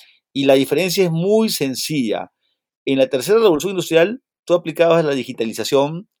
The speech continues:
una digitalización obviamente básica, un poco primitiva de la época, no estamos hablando del siglo pasado, con las computadoras iniciales, ¿no? Las primeras computadoras,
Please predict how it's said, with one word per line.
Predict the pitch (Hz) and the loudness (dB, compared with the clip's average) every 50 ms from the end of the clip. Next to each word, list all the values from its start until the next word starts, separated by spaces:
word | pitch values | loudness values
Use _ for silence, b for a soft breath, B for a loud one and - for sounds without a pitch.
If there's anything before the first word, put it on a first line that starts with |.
| _ _ _ _ | _ _ _ _
una | - 220 220 | -4 0 2
digitalización | 202 156 - 147 143 120 120 123 117 151 156 160 | 2 2 2 0 -2 -2 -2 0 0 0 2 4
obviamente | 156 156 143 147 156 151 143 135 | 2 2 2 0 -2 -2 0 2
básica, | 127 131 135 143 139 131 - 127 104 - 117 113 120 b b b b b | 4 6 6 6 4 2 0 -6 -4 0 0 0 0 b b b b b
un | - 151 139 | -8 -2 0
poco | 156 151 156 160 | 2 2 2 0
primitiva | 147 131 120 120 113 - 147 160 156 139 123 117 | -2 -4 -4 -6 -6 -6 -2 2 2 4 4 4
de | 120 110 | 2 2
la | 110 117 | 4 6
época, | 139 160 165 - 110 - - 101 | 8 8 8 6 4 -6 -4 -6
no | 117 123 | -6 -6
estamos | - 143 131 135 | -8 -8 -6 -4
hablando | 123 135 135 139 | -2 -2 -2 -2
del | 127 - | -4 -4
siglo | 143 135 139 135 | -2 -2 -2 0
pasado, | 117 107 - 147 131 117 110 127 165 _ _ _ _ | 0 0 2 2 2 2 2 0 -4 _ _ _ _
con | - 117 113 110 - | -6 -6 -6 -4 -4
las | 123 113 | -4 -4
computadoras | - 113 104 110 107 104 113 127 151 139 - | -4 -6 -6 -4 -2 2 2 4 4 2 0
iniciales, | 139 120 110 104 92 - - 160 165 151 123 107 98 | -2 -6 -6 -6 -4 0 2 2 2 2 0 -2 -6
¿no? | 110 131 | -4 -4
Las | 131 117 | -4 -4
primeras | - 110 110 127 156 160 156 | -4 -6 -4 -2 -2 -2 -2
computadoras, | 143 131 104 107 110 104 101 107 113 135 170 170 - | -4 -6 -8 -4 -2 0 2 2 2 0 -2 -4 -6